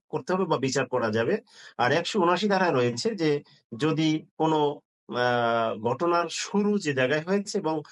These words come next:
সমাপ্তি বা শেষ যে জায়গায় হয়েছে, সেই দুইটি জায়গার যে কোনো একটি জায়গাতেই কোনো জিডি বা কোনো অভিযোগের তথ্য দেওয়া কিংবা থানাকে ইনফর্ম করা যায়।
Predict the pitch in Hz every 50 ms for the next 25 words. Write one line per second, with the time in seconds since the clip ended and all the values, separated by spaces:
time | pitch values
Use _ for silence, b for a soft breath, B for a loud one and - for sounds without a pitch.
0 | B B B - - - - - 147 165 185 185 - _ - 208 196 196 170 170
1 | 151 - - - 240 247 - 143 131 120 120 117 117 123 120 123 143 156 147 -
2 | 247 254 254 B B B B B B - - - 170 165 160 151 - - - -
3 | 117 - 165 190 190 220 196 170 156 151 160 143 120 131 165 - 214 214 190 -
4 | - - 135 127 123 123 131 131 131 - 196 202 214 214 b b b b _ _
5 | - 143 143 147 143 135 117 117 135 143 143 156 151 143 131 127 123 143 135 135
6 | 127 123 131 131 131 127 127 127 131 127 - _ _ _ _ _ _ - 151 143
7 | - - 147 131 131 127 127 127 127 127 - 131 127 123 127 123 127 123 127 123
8 | 123 120 113 110 107 - 139 165 190 185 - 113 104 101 95 95 98 95 101